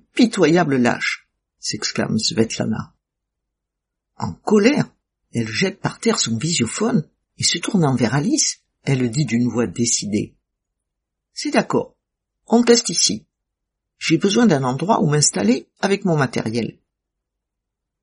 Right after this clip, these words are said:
Il y a une plateforme pas loin d'ici », lui annonce Alice. « Je vais vous y conduire. » Svetlana saisit son manteau de fourrure et sa valise. Alice prend son chapeau,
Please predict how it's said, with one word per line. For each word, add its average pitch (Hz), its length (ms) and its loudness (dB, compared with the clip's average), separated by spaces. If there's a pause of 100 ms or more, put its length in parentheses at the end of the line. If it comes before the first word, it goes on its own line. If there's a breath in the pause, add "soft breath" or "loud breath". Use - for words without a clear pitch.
(580)
Il 160 160 0
y 240 40 2
a 294 60 0
une 214 160 2
plateforme 214 560 -2
pas 170 100 0
loin 139 160 0
d'ici », 117 480 -4 (240)
lui 117 160 -8
annonce 117 320 -8
Alice. « 104 480 -8 (520)
Je - 160 -10
vais 180 100 0
vous 170 180 0
y 113 80 -4
conduire. » 180 540 0 (1300)
Svetlana - 840 -2
saisit 190 340 -2
son - 160 0
manteau 120 320 -2
de 135 120 -6
fourrure 127 400 -2
et 127 40 2
sa - 160 0
valise. 92 460 -6 (1160)
Alice 113 420 -2
prend - 200 -4
son 107 180 -2
chapeau, - 600 0